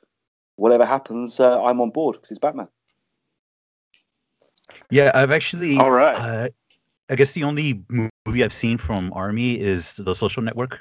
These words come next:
Speaker 2: uh, where he played the, uh, Winklevoss twins. That movie, uh, I really like that movie. I really like his performance. Um, kinda comes off across as kind of like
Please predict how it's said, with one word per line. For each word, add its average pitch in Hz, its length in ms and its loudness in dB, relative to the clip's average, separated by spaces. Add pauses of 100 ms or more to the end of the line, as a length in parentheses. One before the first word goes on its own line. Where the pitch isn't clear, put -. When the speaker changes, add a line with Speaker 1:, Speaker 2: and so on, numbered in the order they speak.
Speaker 2:
uh, 90 260 -4
where 87 140 -6
he 87 60 -4
played 95 280 -2
the, 90 140 -4
uh, 82 100 -2 (220)
Winklevoss 107 580 -4
twins. 131 380 -6 (440)
That 104 200 2
movie, 120 380 2
uh, - 80 2
I 98 140 4
really 110 240 4
like 113 180 2
that 117 160 -2
movie. 110 460 -2
I 92 40 -2
really 92 220 -6
like 95 160 -4
his - 100 -20
performance. 104 600 -4
Um, 87 400 -10 (580)
kinda 98 300 0
comes 98 280 -4
off 98 240 0
across 98 380 -4
as 92 120 -6
kind 98 160 -6
of 90 100 -6
like 90 160 -4